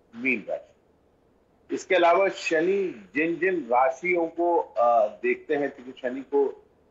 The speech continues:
तीन राशियों को देखने का विशिष्ट प्रभाव मिला था, यानी शनि यदि बैठेंगे, अ,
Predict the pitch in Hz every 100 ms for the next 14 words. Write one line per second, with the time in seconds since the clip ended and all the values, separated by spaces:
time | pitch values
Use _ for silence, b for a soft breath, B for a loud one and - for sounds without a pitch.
0 | _ 202 165 180 156 117 123 123 151 147
1 | 147 110 131 127 139 131 139 113 120 -
2 | 147 - 123 - - - 101 113 113 95
3 | 90 85 - - - - _ _ _ _
4 | 120 139 156 - 147 165 156 147 135 123
5 | 113 156 147 143 143 - - - 107 110
6 | 107 90